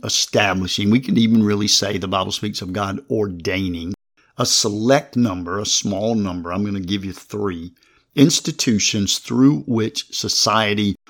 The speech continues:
would be structured, through which society is to be managed.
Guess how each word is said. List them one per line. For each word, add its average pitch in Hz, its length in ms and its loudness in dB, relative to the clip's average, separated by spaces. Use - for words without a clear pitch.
would 110 200 2
be 95 140 0
structured, 120 840 0
through 107 120 -2
which 107 240 -2
society 98 720 0
is 117 240 2
to 104 180 -2
be 95 340 -2
managed. 85 1080 -8